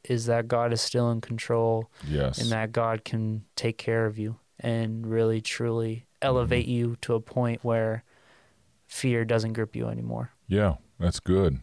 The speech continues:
Speaker 2: And you focus on power, love, and self-discipline.
Speaker 1: Self-discipline.
Speaker 2: And once again,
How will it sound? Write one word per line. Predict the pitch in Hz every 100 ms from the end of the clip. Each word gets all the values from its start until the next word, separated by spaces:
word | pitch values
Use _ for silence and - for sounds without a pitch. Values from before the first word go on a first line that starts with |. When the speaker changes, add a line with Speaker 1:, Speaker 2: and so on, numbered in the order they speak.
| - -
Speaker 2:
And | 82
you | 82
focus | - 95 92 90 -
on | 80 71
power, | 69 85 78 73
love, | 73 73 69 65 67 -
and | 69 69
self-discipline. | - 69 - 71 - - 71
Speaker 1:
Self-discipline. | 65 64 - - - - -
Speaker 2:
And | 76 76
once | 76 78 87
again, | 78 85 71